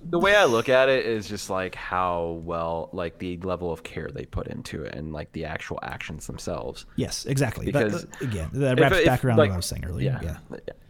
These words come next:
Speaker 1: Like, if you say that this is how you feel and it's apparent that, like, you're doing this because people forced you and you're kinda half-assing it, you know, it's what you, you are what you are. And I don't necessarily wanna fuck with you, but,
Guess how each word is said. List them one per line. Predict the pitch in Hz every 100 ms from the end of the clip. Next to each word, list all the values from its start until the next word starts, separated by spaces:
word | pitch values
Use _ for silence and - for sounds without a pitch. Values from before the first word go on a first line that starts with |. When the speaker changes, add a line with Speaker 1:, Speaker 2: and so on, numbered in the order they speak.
| -
Speaker 1:
Like, | 127 113 110
if | 117 117
you | 170
say | 170 - 110 110
that | 107
this | 104 92
is |
how | 101
you | 95 92
feel | - 95 95 92 -
and | 90
it's | 85
apparent | - - 87 87 82 80
that, | 71
like, | 78 80 -
you're | -
doing | 82 85 82
this | 85
because | - -
people | - 85 -
forced | - 104 104 -
you | 113
and | -
you're | 98
kinda | - 147
half-assing | - 98 107 120 117 123 123 123
it, | 120 - _ _ _ _ _ _ _ _ _ _ _ _
you | 110
know, | 101 87 85 87 _ _ _ _ _ _ _ _ _ _ _ _ _ _ _ _ _ _ _ _ _ _ _
it's | 120 131
what | 123
you, | - -
you | 110 143 160
are | 131 110
what | 90 -
you | 82
are. | - - - - - - -
And | 98 90 90 87 87 - -
I | 95
don't | 120 123
necessarily | 123 127 131
wanna | 135 135
fuck | 139 139
with | 143 139
you, | 147
but, | 143 90 87 80